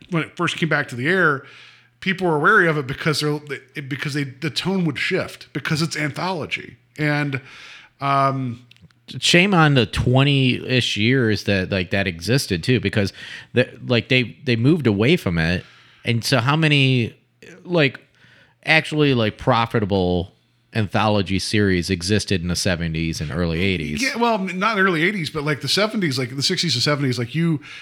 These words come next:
Speaker 1: like, certainly even said towards the end that he was upset that anthology, that they're getting away from anthology. But, like, he even had stuff like Love American Style and, like, other, other anthology series that weren't just, you know,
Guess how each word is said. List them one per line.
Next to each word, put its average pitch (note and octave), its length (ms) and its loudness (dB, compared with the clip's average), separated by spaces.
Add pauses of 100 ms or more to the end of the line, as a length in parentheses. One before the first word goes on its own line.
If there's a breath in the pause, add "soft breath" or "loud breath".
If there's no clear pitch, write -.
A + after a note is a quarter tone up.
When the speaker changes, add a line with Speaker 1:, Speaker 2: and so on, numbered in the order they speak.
(160 loud breath)
Speaker 1:
like, D3+ 240 -2
certainly G3 320 4
even C#3 240 2
said C3+ 340 2
towards B2+ 240 -2
the B2 120 0
end A#2+ 140 0
that A2 100 -6
he A2+ 340 -6
was A#2 280 -6
upset A#2+ 420 -6
that A2 160 -6
anthology, A2 540 -4
that G2 180 -8
they're G2+ 120 -6
getting G2+ 200 -6
away G2+ 100 -6
from G2+ 180 -10
anthology. F#2+ 600 -8 (420 loud breath)
But, G#3+ 160 -4
like, G3+ 140 0
he D4+ 100 -8
even A3+ 160 -2
had C3+ 120 -2
stuff B2+ 200 -6
like A#2 160 -8
Love B2 240 -4
American A2 400 -6
Style G#2 580 -4
and, G#2 200 -8
like, G#2 180 -10
other, B2+ 300 -6
other G#3 260 0
anthology D#3+ 560 2
series C#3 380 -4
that C3 180 -4
weren't D3 240 -2
just, C3 240 -2
you C3+ 160 -4
know, A2+ 320 -6